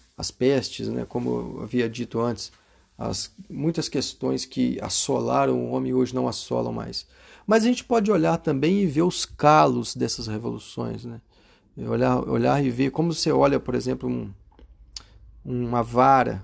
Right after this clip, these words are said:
um, um, imagine um, uma vara de bambu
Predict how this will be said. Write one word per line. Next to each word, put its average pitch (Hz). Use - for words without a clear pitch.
um, 123
um, 120
imagine 139
um, 139
uma 135
vara 139
de 131
bambu 127